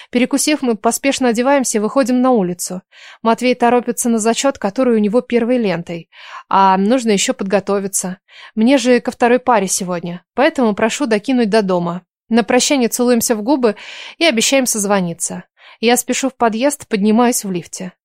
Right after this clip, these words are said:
"Ты дошла?" Падает на телефон от Матвея. "Да, в лифте все спокойно, ехала одна, босс". Строчу ему, посмеиваясь, словно что-то могло случиться. Открываю замок, захожу в квартиру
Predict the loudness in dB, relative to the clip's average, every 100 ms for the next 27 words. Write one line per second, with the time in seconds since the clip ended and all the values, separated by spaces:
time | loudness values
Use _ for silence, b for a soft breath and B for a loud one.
0 | _ _ -8 -2 -2 0 0 0 -2 _
1 | _ _ _ -2 2 2 2 -2 0 -2
2 | 0 0 0 -2 -2 -4 -10 -12 -18 _
3 | _ _ _ -4 0 0 -2 -2 0 0
4 | 0 -4 -4 0 -2 0 0 0 0 0
5 | 2 2 2 2 2 2 0 -2 -4 -12
6 | B B B -6 0 0 2 0 0 0
7 | -2 0 -2 -2 -6 -6 0 0 0 -2
8 | -4 -2 -2 0 0 0 -2 -4 -6 -8
9 | -10 -12 _ B B B -4 0 4 4
10 | 4 4 2 0 -2 -2 -2 -2 -2 -2
11 | -2 0 0